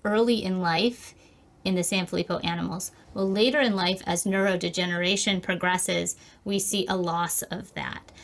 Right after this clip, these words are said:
So what we need to understand in this next grant that Cure Sanfilippo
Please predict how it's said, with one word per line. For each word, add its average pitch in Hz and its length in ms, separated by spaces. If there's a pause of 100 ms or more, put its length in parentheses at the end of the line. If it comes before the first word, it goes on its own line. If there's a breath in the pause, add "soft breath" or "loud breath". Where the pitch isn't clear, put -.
(120)
So 196 400
what 190 240
we 202 120
need 214 240
to - 160
understand 196 840
in 185 180
this 170 240
next 196 480
grant 190 600 (100)
that 185 540
Cure 190 180
Sanfilippo 180 880